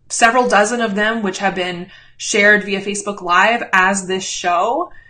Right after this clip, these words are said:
you would have a amazing education in how to grow your business. But here's the missing piece, and here's how higher level C E Os look at this differently.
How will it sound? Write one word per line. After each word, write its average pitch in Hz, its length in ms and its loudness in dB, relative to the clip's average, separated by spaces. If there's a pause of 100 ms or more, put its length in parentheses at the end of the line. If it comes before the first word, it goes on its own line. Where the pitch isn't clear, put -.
(580)
you 240 260 2
would 359 120 8
have 233 580 4
a 202 340 2
amazing 220 800 -2
education 202 960 -6 (160)
in 208 100 0
how 196 320 2
to 196 120 -6
grow 185 140 -4
your 170 160 -4
business. - 440 -16
But 220 140 -2
here's 302 360 2
the 320 100 -2
missing 208 380 -6
piece, 185 320 -10
and 190 120 -8
here's 226 300 -8
how 190 360 -2 (320)
higher 226 320 0
level 196 260 -2
C 190 300 -8
E 180 40 0
Os 175 140 -6
look 185 140 -8
at 185 80 -12
this - 160 -14
differently. - 580 -14